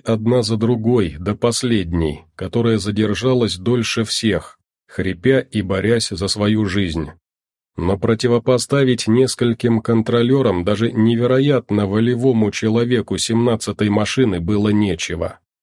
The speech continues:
Последний выстрел, пущенный им самим, оборвал и его жизнь.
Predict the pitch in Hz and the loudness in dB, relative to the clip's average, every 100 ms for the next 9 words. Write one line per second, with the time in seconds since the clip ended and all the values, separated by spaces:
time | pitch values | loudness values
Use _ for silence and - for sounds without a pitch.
0 | _ _ _ - 85 - 127 127 117 117 | _ _ _ -2 0 2 2 4 4 4
1 | 127 135 - 90 85 85 - 113 110 - | 4 2 0 -2 -2 -4 -4 -2 0 0
2 | 101 101 104 110 98 90 104 98 92 80 | 0 0 0 0 0 0 0 0 0 -2
3 | 78 _ - 98 110 113 110 110 110 - | -6 _ -6 -2 0 2 2 2 0 0
4 | 107 107 98 90 78 80 76 73 | 0 0 0 -2 -4 -4 -6 -10